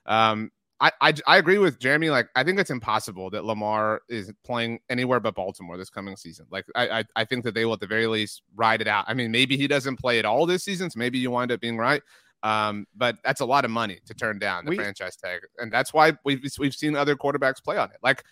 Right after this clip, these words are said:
Speaker 1: the franchise tag has become a, a, a thing that nobody's afraid of anymore.
Speaker 2: This injury thing, though, to me, leads me, at the end of the year, leads me to believe maybe there isn't as much communication and good communication between the team and player as we would have liked.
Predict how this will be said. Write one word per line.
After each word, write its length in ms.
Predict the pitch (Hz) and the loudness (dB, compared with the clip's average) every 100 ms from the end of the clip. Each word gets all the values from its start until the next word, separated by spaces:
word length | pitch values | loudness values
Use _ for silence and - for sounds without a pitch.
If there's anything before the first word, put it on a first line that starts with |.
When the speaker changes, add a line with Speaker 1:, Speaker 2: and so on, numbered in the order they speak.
| _ | _
Speaker 1:
the 60 | 139 | 0
franchise 360 | 160 208 233 196 | 2 4 2 2
tag 180 | 175 | 0
has 120 | 175 139 | 0 -2
become 340 | 147 143 143 | -2 0 0
a, 100 | 123 - | -2 0
a, 200 | 123 104 - | 0 0 -6
a 100 | 113 | -4
thing 200 | 131 131 | -2 -4
that 100 | 113 | -2
nobody's 280 | 123 123 | -2 -2
afraid 280 | 95 107 104 | -6 -8 -8
of 80 | 90 | -8
anymore. 100 | 90 _ _ _ _ _ _ _ _ _ | -14 _ _ _ _ _ _ _ _ _
Speaker 2:
This 300 | 120 185 190 | -8 -4 -4
injury 360 | - 131 113 107 | -4 -2 0 -2
thing, 300 | 101 95 95 | -2 -8 -6
though, 380 | 92 92 87 85 - | -4 -2 -4 -6 -6
to 120 | 98 | -8
me, 640 | 95 98 92 92 90 82 87 _ _ _ _ _ _ _ _ _ | -6 -4 -4 -4 -6 -10 -20 _ _ _ _ _ _ _ _ _
leads 440 | 110 123 120 92 | -4 -2 -2 -4
me, 400 | 110 107 104 98 - | -6 -4 -2 -4 -4
at 100 | 107 | -4
the 100 | 113 | -2
end 120 | 107 | -2
of 80 | 95 | -4
the 80 | 82 | -6
year, 260 | 76 - - | -8 -12 -8
leads 260 | 110 113 101 | -2 -2 -2
me 140 | 107 | -4
to 80 | 95 | -2
believe 420 | 90 90 90 85 | -2 -2 -2 -4
maybe 340 | 90 92 90 90 | -6 -6 -4 -4
there 200 | 87 85 | -4 -4
isn't 320 | 90 87 90 | -6 -6 -8
as 180 | 80 82 | -10 -10
much 240 | 85 - | -12 -12
communication 840 | - 85 82 - 87 87 - 85 80 | -12 -10 -10 -6 -4 -4 -4 -6 -6
and 160 | 80 | -6
good 160 | 87 80 | -6 -6
communication 640 | 87 82 82 82 78 82 | -10 -8 -4 -4 -4 -8
between 280 | 80 - 85 | -10 -10 -8
the 100 | 80 | -10
team 280 | - 92 82 | -8 -8 -8
and 140 | 76 | -8
player 400 | - 85 76 73 | -6 -6 -6 -8
as 240 | - 80 76 | -10 -12 -10
we 360 | 85 82 78 76 | -8 -6 -6 -8
would 120 | 90 82 | -8 -8
have 140 | 71 | -8
liked. 340 | 76 76 - | -8 -8 -10